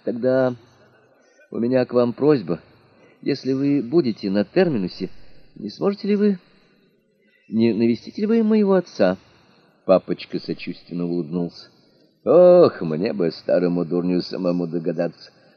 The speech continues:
Ну, конечно, я увижу его. Я скажу ему, что ты в безопасности, что с тобой все в порядке, и что, когда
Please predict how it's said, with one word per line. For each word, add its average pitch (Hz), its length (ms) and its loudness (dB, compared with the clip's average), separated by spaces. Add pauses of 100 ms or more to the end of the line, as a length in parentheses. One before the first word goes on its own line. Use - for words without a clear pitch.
Ну, 101 140 -4
конечно, 110 680 4
я 107 300 8
увижу 139 480 4
его. 139 360 4 (520)
Я 139 440 8
скажу 156 500 6
ему, 185 180 6
что 147 140 0
ты 156 260 4
в - 20 -2
безопасности, 120 1200 4
что 110 180 0
с - 40 -16
тобой 104 240 2
все 104 200 2
в - 60 -6
порядке, 143 720 4 (240)
и 120 180 4
что, 123 200 4
когда 113 440 8